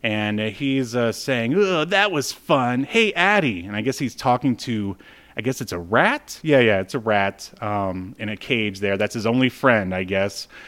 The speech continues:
"That was fun. Did you see that? I got Mario all the way to the end, and then I let Tatanga blow him up." Uh, what is the point of playing a game if you're gonna,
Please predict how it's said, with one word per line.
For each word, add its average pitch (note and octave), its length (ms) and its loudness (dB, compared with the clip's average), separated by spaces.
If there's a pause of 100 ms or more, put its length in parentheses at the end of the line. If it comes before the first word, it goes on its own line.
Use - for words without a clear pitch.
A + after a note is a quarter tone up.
(340)
"That A3+ 200 2
was E3+ 180 0
fun. D#3 440 4
Did D#3 140 -4
you G3 60 0
see A3+ 300 -4
that? A3+ 360 2
I A3+ 140 -2
got G3 220 2
Mario F3+ 460 6
all G3+ 380 6
the F#3+ 120 2
way F#3 200 6
to F3+ 100 6
the F3 180 2
end, E3 460 2
and E3+ 160 0
then F#3+ 160 2
I D#3+ 120 4
let D#3 320 0
Tatanga E3+ 720 0
blow D3 480 6
him C3 180 8
up." D3 360 4 (140)
Uh, A2+ 360 2 (400)
what F3+ 160 2
is A3 100 -2
the G#3 80 -4
point F#3+ 480 0
of A#2 340 0
playing D3 380 4
a B2+ 60 2
game C3+ 500 0
if A#2 160 -4
you're A2+ 140 -2
gonna, A2 600 -2